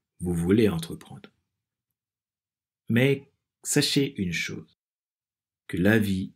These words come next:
est faite de hauts et de bas. Tout ne sera pas rose, vous aurez des difficultés.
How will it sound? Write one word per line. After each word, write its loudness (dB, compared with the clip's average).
est -6
faite -10
de -8
hauts -6
et -12
de -4
bas. -2
Tout 4
ne 2
sera -6
pas -10
rose, 0
vous 2
aurez -2
des -4
difficultés. -8